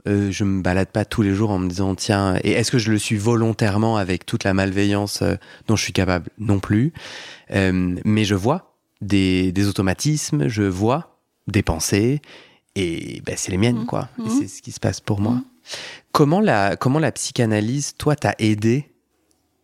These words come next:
Speaker 1: sur ce sujet de l'homosexualité ? Donc, euh, ce que j'entends, c'est que toi, aujourd'hui, t-, quel s-, donc tu n'aimes pas les étiquettes, donc je vais te poser une mauvaise question. Aujourd'hui, t-, j'ai entendu que tu avais une fille. Euh, tu as
Speaker 2: Oui,
Speaker 1: toujours
Speaker 2: donc j'ai
Speaker 1: été
Speaker 2: eu un
Speaker 1: lesbienne ?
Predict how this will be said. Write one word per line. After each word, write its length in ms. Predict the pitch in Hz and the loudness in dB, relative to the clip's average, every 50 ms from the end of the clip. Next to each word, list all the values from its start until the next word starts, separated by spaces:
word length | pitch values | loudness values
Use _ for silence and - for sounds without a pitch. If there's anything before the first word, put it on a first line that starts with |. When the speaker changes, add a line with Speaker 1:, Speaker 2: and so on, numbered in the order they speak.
| _ _ _ _ _ _ _ - | _ _ _ _ _ _ _ -8
Speaker 1:
sur 360 | - - - - 156 147 - | -6 -4 0 0 0 0 0
ce 180 | - - 123 | 0 0 0
sujet 640 | 110 - - - 120 110 104 101 110 117 131 156 - _ _ _ _ - | 0 -2 -2 0 0 2 2 2 2 0 0 -2 -6 _ _ _ _ -10
de 140 | 113 104 107 | -2 0 2
l'homosexualité ? 960 | 107 104 107 104 104 101 - - 95 - - - 98 95 95 - - - - - | 2 4 4 2 2 0 0 -2 -4 -2 -2 -2 0 0 -2 -2 -2 -2 0 2
Donc, 220 | 104 110 107 - | 2 2 2 2
euh, 140 | 135 113 131 | 2 2 0
ce 100 | - - | 0 0
que 100 | - 139 | 0 2
j'entends, 300 | 120 127 120 - 147 151 | 2 2 0 0 0 0
c'est 160 | - - 120 | 0 -2 -4
que 80 | - 113 | -4 0
toi, 140 | - 139 135 | 0 2 2
aujourd'hui, 360 | 127 123 120 113 135 160 160 | 2 2 0 0 0 -2 -2
t-, 200 | - - 113 127 | 0 -2 -2 -2
quel 320 | - _ - - 123 120 | -2 _ 0 0 0 0
s-, 220 | 117 - - - - - - | 0 -4 -6 -6 -4 -4 -2
donc 240 | 110 101 104 101 | 2 2 2 2
tu 120 | - - 113 | 2 2 2
n'aimes 120 | 107 101 | 2 4
pas 80 | 101 117 | 4 2
les 140 | 113 101 104 | 2 2 0
étiquettes, 380 | 95 - - - - 113 107 | -2 -2 -4 0 0 0 2
donc 180 | 98 98 98 90 | 2 2 2 2
je 60 | 92 | 2
vais 60 | 95 87 | 0 0
te 40 | - | 2
poser 240 | - 95 90 98 95 | 0 0 2 2 2
une 160 | 92 92 92 | 2 2 2
mauvaise 300 | 95 95 101 101 92 - | 2 2 2 2 0 0
question. 420 | - - 95 - - - 143 175 - - - - - - - - - | -2 -2 -2 0 0 0 0 0 -2 -6 -12 -16 -16 -18 -8 -2 0
Aujourd'hui, 440 | 110 107 107 92 98 104 113 110 | 2 2 2 2 2 0 0 0
t-, 180 | - - 104 107 | 0 0 0 0
j'ai 100 | 98 98 | 2 2
entendu 300 | 101 95 92 107 104 104 | 2 0 0 0 0 0
que 60 | 104 - | -2 0
tu 120 | - - | 0 0
avais 220 | 95 87 92 92 | 0 2 2 2
une 160 | 90 90 87 87 | 2 0 0 -2
fille. 480 | - - - 165 165 160 160 165 156 - _ - _ _ _ _ _ _ _ _ _ _ _ _ _ 107 | -2 -2 0 0 2 2 0 0 -2 -4 _ -20 _ _ _ _ _ _ _ _ _ _ _ _ _ 0
Euh, 320 | 98 95 92 90 92 92 - - - 123 | 2 2 2 2 0 -2 -2 -4 -4 0
tu 100 | - 113 | 0 2
as 40 | 104 | 2
Speaker 2:
Oui, 60 | 254 | 2
Speaker 1:
toujours 160 | 190 117 131 123 | 2 2 2 2
Speaker 2:
donc 80 | 127 | 2
j'ai 40 | - | 2
Speaker 1:
été 60 | 143 131 | 2 0
Speaker 2:
eu 40 | |
un 20 | 123 | 0
Speaker 1:
lesbienne ? 360 | 113 104 110 117 120 131 | 0 0 -2 -2 -2 -2